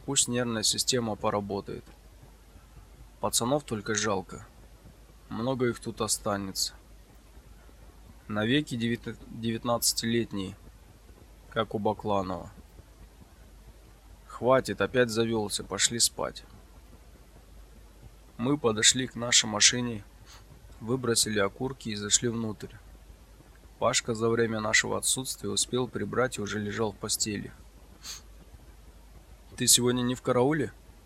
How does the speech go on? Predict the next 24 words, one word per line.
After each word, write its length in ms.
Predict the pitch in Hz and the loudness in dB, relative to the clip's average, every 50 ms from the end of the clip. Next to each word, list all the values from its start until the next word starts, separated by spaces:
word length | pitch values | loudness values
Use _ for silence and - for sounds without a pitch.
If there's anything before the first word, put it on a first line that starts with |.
| - - - - - - - - - - - - - | -20 -20 -20 -20 -20 -20 -20 -20 -20 -20 -20 -12 -6
Нет, 340 | 120 127 143 147 131 110 98 | -4 -2 0 0 0 0 2
завтра 380 | 90 120 127 135 - - 120 107 | 4 4 4 4 4 0 0 0
моя 160 | 107 104 104 | 0 0 0
очередь, 560 | 104 101 98 - - - - 90 - - - - - - | 0 0 0 0 -2 -2 -4 -8 -8 -10 -10 -12 -14 -12
и 100 | - 117 | -12 -8
то 160 | - - 120 | -2 0 0
днем. 380 | 113 104 107 104 101 98 104 104 - - - - - - - - - - - - - - - - - - - - | 0 0 0 -2 -2 -2 -4 -8 -12 -18 -20 -20 -20 -20 -20 -20 -20 -20 -20 -20 -20 -20 -20 -20 -20 -20 -10 0
Шланг, 460 | - - - - 123 151 160 147 120 | 2 2 4 6 6 6 4 4 2
да 140 | 107 110 110 | 2 2 2
и 60 | 110 | 2
только. 500 | 104 - 107 101 95 90 - - - - - - - - - - - - - - - - - - - - - - - - - - - | 2 0 0 0 0 -2 -4 -10 -10 -12 -12 -16 -20 -20 -20 -20 -20 -20 -20 -20 -20 -20 -20 -20 -20 -20 -20 -20 -20 -20 -20 -14 -8
А 120 | - - - | -6 -6 -6
кто 180 | - - 143 | -2 0 0
мой 180 | 156 156 139 120 | 2 2 2 2
сон 280 | - - - 135 139 131 | 2 2 2 2 2 0
оберегать 520 | 117 113 117 110 113 104 120 117 110 101 | 0 0 0 0 2 2 2 2 2 2
будет? 420 | 98 98 110 104 101 98 - - - - - - - - - - - - - - - - - - - - - - - - - - - - - - - - | -2 -4 -4 -4 -4 -6 -10 -12 -16 -20 -20 -20 -20 -20 -20 -20 -20 -20 -20 -20 -20 -20 -20 -20 -20 -20 -20 -20 -20 -20 -20 -20 -20 -20 -20 -20 -14 -8
Ваш 320 | - 101 110 117 123 - | 0 2 4 6 8 6
сон 300 | - - 131 143 147 123 | 6 6 4 2 2 4
сами 340 | - - 113 117 127 113 104 | 4 4 4 4 2 2 2
и 20 | |
сторожите. 760 | 95 - - - 98 98 98 92 98 104 104 - - - - - - - - - - - - - - - - - - - - - - - - - | 2 2 2 2 0 -2 -2 -2 -4 -4 -6 -6 -8 -10 -10 -14 -18 -20 -20 -20 -20 -20 -20 -20 -20 -20 -20 -20 -20 -20 -20 -20 -20 -20 -12 -8
Опять 420 | 98 98 - - 107 110 117 - | -8 -6 -2 2 2 2 2 2
хамит. 460 | - - 113 113 113 113 110 104 - | 0 0 0 0 0 -2 -4 -6 -10